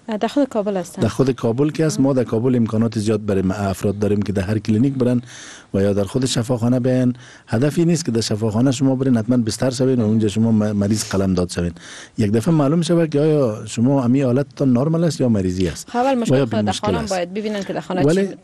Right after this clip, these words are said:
Speaker 2: با
Speaker 1: مشکل
Speaker 2: شما
Speaker 1: است.
Speaker 2: باید با لیست از امو ت-، جوابای ما بین که اولین سوال ما می‌خواد بود که چرا این مسئله در خانه و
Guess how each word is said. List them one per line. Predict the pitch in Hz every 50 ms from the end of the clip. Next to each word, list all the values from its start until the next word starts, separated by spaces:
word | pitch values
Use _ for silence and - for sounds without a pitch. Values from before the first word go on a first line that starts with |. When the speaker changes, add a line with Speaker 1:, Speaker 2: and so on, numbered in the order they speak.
| -
Speaker 2:
با | 110 113
Speaker 1:
مشکل | 117 110 - 135
Speaker 2:
شما | 139 143
Speaker 1:
است. | 143
Speaker 2:
باید | 147 147 147 131 120
با | 117 113
لیست | 117 120 147 160 156 - -
از | 143 127 120 110 107
امو | 110 107 117 139 139 131 120 107
ت-، | 98 104 - 110 107 113 107
جوابای | 107 104 101 104 104 104 131 143 135
ما | 123 135 143
بین | 139 147 147 147 151 143
که | 127 110 104
اولین | 98 98 98 101 113 147 160
سوال | 143 - 123 127 131 127 123
ما | 123 117 107
می‌خواد | 110 113 - 110 101 95
بود | 95 95 87 -
که | - -
چرا | - 147 147 156
این | 139 123 110
مسئله | 101 95 107 107 110 104
در | 101
خانه | - - 98 104 123
و | 123 113 101